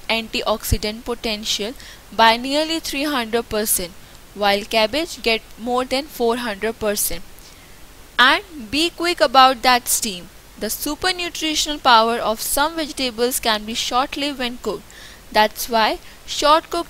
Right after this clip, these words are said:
times are crucial when preparing a mega vitamin-packed vegetables. Next, griddle your vegetables. Toast on a griddle, a flat metal pan with no cooking oil, vegetables may hold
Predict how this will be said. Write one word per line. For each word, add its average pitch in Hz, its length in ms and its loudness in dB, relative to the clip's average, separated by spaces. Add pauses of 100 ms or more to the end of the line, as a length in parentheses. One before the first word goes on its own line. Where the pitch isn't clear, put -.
times 240 460 0
are 214 240 2
crucial 247 580 -4
when 220 220 -6
preparing 262 680 -4
a 302 60 0
mega 254 440 -2
vitamin-packed 226 800 -2
vegetables. 202 840 -6 (400)
Next, 208 500 0 (380)
griddle 302 360 2
your 285 280 4
vegetables. 214 840 -2 (420)
Toast 339 400 2
on 285 200 2
a 302 120 2
griddle, 202 460 -4 (320)
a 208 120 0
flat 247 480 4
metal 254 320 -4 (100)
pan 214 300 -2 (360)
with 214 200 -6
no 277 240 2
cooking 320 360 -10 (120)
oil, 220 300 2 (320)
vegetables 262 720 -2
may 285 180 -2
hold 240 440 -2